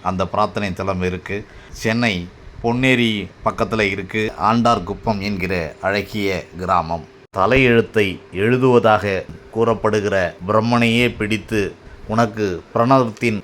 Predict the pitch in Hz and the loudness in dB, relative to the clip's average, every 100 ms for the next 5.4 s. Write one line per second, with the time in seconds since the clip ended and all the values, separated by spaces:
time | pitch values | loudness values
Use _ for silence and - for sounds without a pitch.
0 | - 120 135 113 113 120 117 123 117 107 | -2 0 0 2 0 2 2 2 2 0
1 | 107 101 82 78 - 113 127 120 104 101 | 0 -2 -4 -10 -4 -2 0 0 0 0
2 | 107 98 85 - - - 107 120 123 98 | 0 -2 -2 -8 -12 -2 2 4 2 4
3 | 117 113 113 117 - - - - 117 110 | 2 4 0 0 -8 -16 -10 -2 0 2
4 | 87 - 95 120 127 107 104 95 107 107 | 0 0 0 4 4 2 -2 -4 -4 -2
5 | 104 104 101 | -2 2 0